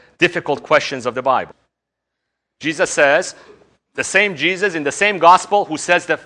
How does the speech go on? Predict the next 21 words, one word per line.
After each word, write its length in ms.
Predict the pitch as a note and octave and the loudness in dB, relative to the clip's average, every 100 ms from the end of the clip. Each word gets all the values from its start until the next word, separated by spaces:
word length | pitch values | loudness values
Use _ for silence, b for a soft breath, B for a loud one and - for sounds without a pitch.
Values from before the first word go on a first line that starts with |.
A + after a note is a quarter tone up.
| _ _ | _ _
the 100 | C#3 | -10
Father 460 | C3 F3+ G3+ F#3 E3+ | 0 6 6 6 2
and 160 | D3+ | 2
I 140 | D#3+ D#3 | 4 4
are 180 | C#3 B2+ | 4 4
one, 440 | F3+ D3 B2 G3 - _ _ _ _ _ _ _ _ | 4 6 4 0 -18 _ _ _ _ _ _ _ _
the 60 | A#2 | -6
same 240 | - E3 | 0 0
Jesus 300 | D3+ E3 E3+ | 0 -2 -2
who, 120 | - C#3+ - | -2 -12 -10
who 100 | C#3 | -10
says, 380 | C3 E3 D#3+ - B | -2 0 0 -4 B
"He 140 | G3+ | -8
who 180 | F#3+ F3+ | -4 0
has 160 | D#3 D3+ | 0 0
seen 320 | - F#3+ F3 | -4 -4 -4
me 80 | E3 | -4
has 200 | D3 - | -4 -4
seen 220 | F3+ E3+ | -6 -6
the 100 | C#3+ | -6
Father," 520 | - F#3+ F3+ D#3+ D#3+ | 0 2 2 -2 -6